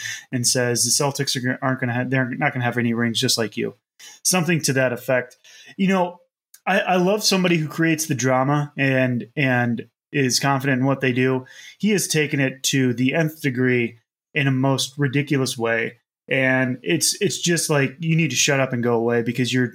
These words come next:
you're hurting your team. And, and honestly, what Steph's doing on the court, which is meaningful and productive, is getting overshadowed because they, for the last forty-eight hours, as he said, they were talking about off the court stuff, and, and it's just Draymond.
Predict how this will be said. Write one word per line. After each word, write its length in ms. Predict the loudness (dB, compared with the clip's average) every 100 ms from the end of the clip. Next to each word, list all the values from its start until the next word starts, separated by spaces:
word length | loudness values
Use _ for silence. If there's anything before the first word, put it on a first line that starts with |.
| -2
you're 160 | -2
hurting 300 | 0 0 0
your 100 | -2
team. 240 | 0 0 0
And, 100 | 0
and 140 | 0 2
honestly, 640 | 2 2 2 2 0 -2 -4
what 180 | -2 0
Steph's 420 | 0 0 0 -2 0
doing 300 | 2 2 2
on 240 | 2 2
the 80 | 2
court, 280 | 0 0 0
which 140 | -2
is 100 | -2
meaningful 500 | 0 2 0 0 0
and 300 | 2 0 -2 -2
productive, 580 | 0 -2 0 -4 -4 -12 _ _ _ 0
is 280 | 2 2
getting 360 | 0 0 0 0
overshadowed 800 | -2 0 0 2 0 2 0 0
because 540 | 0 2 0 -2 -6 -8
they, 380 | -4 0 0
for 160 | 0 0
the 80 | 0
last 320 | 2 0 -2
forty-eight 400 | -2 0 2 2
hours, 380 | 2 2 0 0
as 120 | 0
he 80 | 0
said, 340 | 0 0 -2 -6 -16 -16 -4
they 60 | -2
were 60 |
talking 340 | 2 2 2 0
about 300 | 2 0 -2 -8 -2
off 240 | 0 0
the 120 | -4 -8
court 260 | -2 0 0
stuff, 360 | 2 2 0
and, 120 | -2 -2
and 100 | 0
it's 140 | 2
just 200 | 2 0
Draymond. 560 | 0 0 2 -2 -6 -10